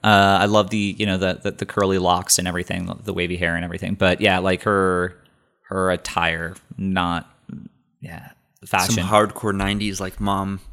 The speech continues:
Speaker 1: Yeah.
Speaker 2: mom chic.
Speaker 1: Yeah. I mean, Larry, the,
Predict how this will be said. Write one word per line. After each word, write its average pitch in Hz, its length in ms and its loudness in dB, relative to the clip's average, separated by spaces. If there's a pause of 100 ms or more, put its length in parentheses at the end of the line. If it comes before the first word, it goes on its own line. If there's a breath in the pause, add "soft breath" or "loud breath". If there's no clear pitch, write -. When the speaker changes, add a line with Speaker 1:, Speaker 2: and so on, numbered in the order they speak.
(100)
Speaker 1:
Yeah. 90 260 4
Speaker 2:
mom 110 340 4
chic. 101 500 -2
Speaker 1:
Yeah. 90 400 4 (680)
I 123 60 -4
mean, 120 160 4
Larry, 127 320 8
the, 101 520 2